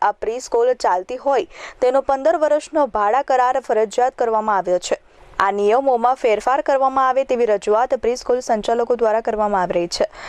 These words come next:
અને તેને જ લઈને મોટી સંખ્યામાં પ્રી સ્કૂલના સંચાલકો સુરત કલેક્ટર કચેરી ખાતે પહોંચ્યા હતા.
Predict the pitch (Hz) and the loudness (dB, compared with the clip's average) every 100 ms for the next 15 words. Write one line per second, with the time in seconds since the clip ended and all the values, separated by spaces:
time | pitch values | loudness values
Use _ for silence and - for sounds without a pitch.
0 | - - 269 190 185 - - 277 285 339 | -2 0 2 0 -6 -12 0 2 4 4
1 | 311 - 339 349 277 262 269 262 294 233 | 2 0 2 2 2 2 2 2 2 0
2 | 233 - 285 247 254 247 - 240 - 269 | -2 -2 -4 -2 -2 0 -2 -2 0 0
3 | 240 233 240 208 233 240 254 - 233 269 | 0 -2 -2 -2 0 0 -2 0 0 0
4 | 285 247 240 277 247 220 247 240 226 202 | -2 -2 -2 -2 -2 0 0 0 -2 -2
5 | 247 208 160 - 170 - | -2 -2 -4 0 0 0